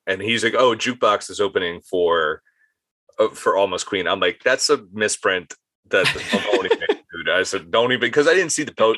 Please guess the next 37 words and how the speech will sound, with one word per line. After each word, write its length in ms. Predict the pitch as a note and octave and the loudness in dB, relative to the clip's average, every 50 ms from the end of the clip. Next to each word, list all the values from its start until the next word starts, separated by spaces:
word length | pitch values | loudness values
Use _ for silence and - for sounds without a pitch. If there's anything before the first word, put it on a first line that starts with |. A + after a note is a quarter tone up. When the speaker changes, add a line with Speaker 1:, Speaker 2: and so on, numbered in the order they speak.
| - _ | 0 _
Speaker 1:
poster 300 | A2+ A2 A2 - - D3 | 0 2 2 2 0 0
or 60 | D3+ | 0
anything. 220 | E3 E3+ F3 E3+ | 0 0 0 -2
I'm 120 | C3+ A2 G2+ | -2 0 0
like, 160 | G2+ F#2 - | -2 -2 0
"That's 200 | - A2+ A2+ A2+ | 0 0 0 -2
Speaker 2:
Yeah. 40 | E3+ | -4
Speaker 1:
a 40 | - _ | -10 _
misprint. 300 | - - - G2 F#2+ E2+ | -18 -12 -10 -8 -6 -2
They 140 | - G2+ G2+ | -2 -2 -2
just 180 | - F#2+ - | -2 -4 -4
put 80 | - G2 | -4 -2
the 60 | F2+ F2+ | 0 0
wrong 160 | F2 E2 D#2 | 0 0 0
band. 240 | D#2 D2 C#2 C#2+ - _ | -2 -2 -2 -4 -4 _
They're 120 | - G2+ G2+ | 0 2 2
not 100 | F2+ D2+ | 2 0
opening 280 | D2+ - D#2+ C2+ D2 C#2 | -2 -4 -8 -10 -8 -10
up." 140 | C2 - - - - - - - | -10 -10 -14 -16 -18 -18 -8 -2
He's 200 | A#2+ C3 B2+ C3 | 0 0 4 4
like, 220 | C3+ B2 A#2 - - - _ _ _ - | 2 2 2 -2 -10 -20 _ _ _ 0
"No, 220 | G#2+ A#2+ A#2 A2 | 4 4 4 4
you, 160 | G2+ F2+ F2 - | 4 0 -6 -8
yeah, 220 | - F2 F2 F2 E2+ - | -4 -4 -2 -2 -4 -4
you 200 | E2 F#2 F#2 F2 | -6 -2 0 0
asshole. 380 | E2 E2 E2 - F#2+ F#2 - - | 0 0 2 2 2 0 2 2
It's 180 | A2 A2 - _ | 0 0 0 _
like, 180 | B2+ A2+ G#2+ - | 0 0 0 2
here's 280 | - D3+ D3+ D3+ - | 2 2 2 2 2
the 140 | - C#3 B2+ | 2 2 2
link. 280 | A#2+ C3+ A#2+ G#2 F2+ G#2+ | 4 4 2 2 0 -4
It's 220 | G#2+ G2 - - | -4 -6 -2 2
right 180 | A#2+ A#2+ A#2 G#2 | 2 2 2 2
here." 180 | A2 A2 G2 | 2 0 0
And 80 | F2+ F#2 | 0 -2
I'm 60 | F#2 | -4
like, 140 | E2+ E2+ | -6 -8